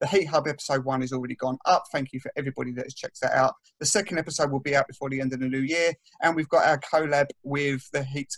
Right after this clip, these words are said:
Film Room Twitter account. They are putting the finishing touches to their first episode on that. So that will be dropping any time now. So stay tuned. And then we've got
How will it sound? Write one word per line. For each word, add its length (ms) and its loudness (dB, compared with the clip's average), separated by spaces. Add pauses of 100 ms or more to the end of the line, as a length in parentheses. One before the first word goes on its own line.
(160)
Film 280 0
Room 280 2 (120)
Twitter 300 -6
account. 380 -4
They 140 4
are 140 0
putting 200 -8
the 60 -4
finishing 360 -8
touches 540 -8 (320)
to 140 0
their 220 4
first 320 0
episode 380 -4
on 140 -2
that. 180 -2
So 120 -10
that 140 0
will 60 -8
be 100 -12
dropping 440 -6
any 240 -2
time 260 -6
now. 160 -2
So 140 -8
stay 240 -4
tuned. 380 -2 (360)
And 160 2
then 120 0
we've 120 -2
got 200 0